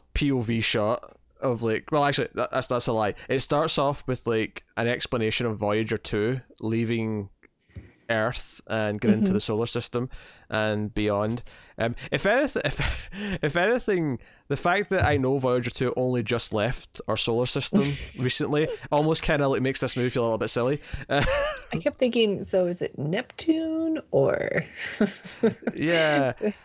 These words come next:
Speaker 2: it's going into?
Speaker 1: I, I
Speaker 2: But that wouldn't make any
Speaker 1: guess
Speaker 2: sense, so.
Speaker 1: I guess you could argue the ship was just passing by and, like, picked up the signal and went to, went to the satellite or the,
Speaker 2: Maybe
Speaker 1: the
Speaker 2: a wormhole.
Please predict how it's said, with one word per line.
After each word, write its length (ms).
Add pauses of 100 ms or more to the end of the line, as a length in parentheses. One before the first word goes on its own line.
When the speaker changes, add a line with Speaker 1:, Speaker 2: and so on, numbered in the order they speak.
(160)
Speaker 2:
it's 260
going 300
into? 680 (320)
Speaker 1:
I, 60
I 40 (100)
Speaker 2:
But 0
that 120
wouldn't 280
make 180
any 80
Speaker 1:
guess 160 (120)
Speaker 2:
sense, 420
so. 280 (560)
Speaker 1:
I 60
guess 180
you 80
could 60
argue 240
the 100
ship 260
was 120
just 180
passing 480
by 560 (100)
and, 140
like, 180
picked 220
up 100
the 80
signal 440
and 120
went 300
to, 160
went 200
to 60
the 60
satellite 480 (560)
or 100
the, 180 (140)
Speaker 2:
Maybe 220
Speaker 1:
the 60
Speaker 2:
a 20
wormhole. 580